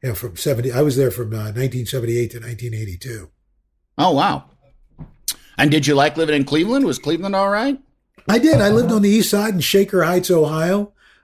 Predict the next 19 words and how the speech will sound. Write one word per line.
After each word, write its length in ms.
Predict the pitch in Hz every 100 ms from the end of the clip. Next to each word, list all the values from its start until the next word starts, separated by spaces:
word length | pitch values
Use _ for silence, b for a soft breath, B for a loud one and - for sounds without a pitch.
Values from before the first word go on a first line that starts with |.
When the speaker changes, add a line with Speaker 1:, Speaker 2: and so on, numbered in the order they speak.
| b
Speaker 1:
Uh, 100 | 139 135
Speaker 2:
Yeah. 220 | 98 127
Speaker 1:
it 300 | 127 - 160
was 140 | 175 160
one 180 | 175
of 60 | 170
the 80 | 156
first, 360 | - 185 180 - b b b -
i-, 40 |
interestingly 580 | 202 202 170 175 180 160
enough, 240 | 190 226
it 80 | 165
was 140 | 151 139
one 200 | 202 226
of 80 |
the 80 | 170
first, 380 | - 190 180 - _ 127
uh, 100 | 135
like, 260 | 139 123